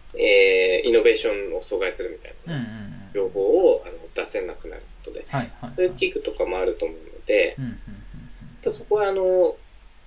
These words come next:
Speaker 1: 事例で、一事例一事例で、裁判所が、まあ、判断を示していくと。で、その時にやっぱりあの、弱い人の権利っていうのを守らなきゃいけないと思うので、
Speaker 2: うんうんうんうん。
Speaker 1: それはやっぱりの、さ-、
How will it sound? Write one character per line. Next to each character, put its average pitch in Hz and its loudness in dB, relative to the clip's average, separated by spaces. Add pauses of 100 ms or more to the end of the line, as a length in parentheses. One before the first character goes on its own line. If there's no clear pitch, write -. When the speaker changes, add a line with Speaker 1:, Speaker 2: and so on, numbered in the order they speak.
(100)
Speaker 1:
事 156 4
例 151 10
で、 143 4
一 139 -6
事 139 -8
例 135 4
一 131 -6
事 131 -4
例 107 6
で、 135 4 (840)
裁 107 -6
判 101 -6
所 170 0
が、 104 -4
ま 85 -18
あ、 - -20
判 90 -10
断 - -12
を - -20
示 80 -14
し - -20
て - -16
い - -18
く - -20
と。 - -20 (1500)
で、 453 -14
そ - -4
の 453 0
時 359 -2
に 170 4
や 151 0
っ - -10
ぱ 220 4
り 185 4
あ 151 0
の、 131 2
弱 208 2
い - -2
人 - 2
の 131 0 (640)
権 147 2
利 113 0
っ - -12
て - -4
い 113 6
う 110 -2
の 107 0
を - 2
守 147 2
ら 143 0
な 123 -2
き - -10
ゃ - -10
い - -18
け 95 -8
な 87 -12
い 85 -16
と 98 -12
思 92 -6
う 87 -10
の - -12
で、 98 2
Speaker 2:
う 170 -10
ん - -2
う - -2
ん - 0
う 127 0
ん - -2
う - -4
ん。 104 -10 (680)
Speaker 1:
そ - -2
れ 247 10
は 247 12
や 247 8
っ 233 2
ぱ 214 0
り 170 6
の、 135 4
さ-、 - -4